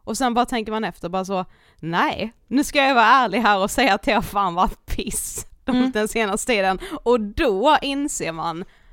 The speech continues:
Speaker 1: att man har vant sig.
Speaker 2: Mm, exakt, exakt.
Speaker 1: Eh, men bara så, nej, jag tycker ingenting känns speciellt kul. Alltså så, jag, jag kan känna att saker är kul
Speaker 2: Mm.
Speaker 1: och att jag borde vara glad,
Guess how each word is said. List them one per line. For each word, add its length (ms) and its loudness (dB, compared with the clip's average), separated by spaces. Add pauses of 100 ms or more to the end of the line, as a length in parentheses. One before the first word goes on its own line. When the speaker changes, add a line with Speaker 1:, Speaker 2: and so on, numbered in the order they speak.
(280)
Speaker 1:
att 340 -2
man 180 0
har 100 0
vant 320 -6
sig. 160 -8
Speaker 2:
Mm, 180 -2
exakt, 420 -6
exakt. 300 -12
Speaker 1:
Eh, 60 -4 (720)
men 140 -6
bara 140 -2
så, 120 -8
nej, 460 -8
jag 120 -16
tycker 160 -6
ingenting 440 -8
känns 200 -10
speciellt 380 -14
kul. 340 -10
Alltså 240 -10
så, 240 -6 (380)
jag, 260 4
jag 200 4
kan 140 0
känna 440 2
att 80 -6
saker 320 0
är 220 -2
kul 440 -2
Speaker 2:
Mm. 200 -2
Speaker 1:
och 80 -2
att 100 -4
jag 100 2
borde 420 2
vara 220 0
glad, 400 -2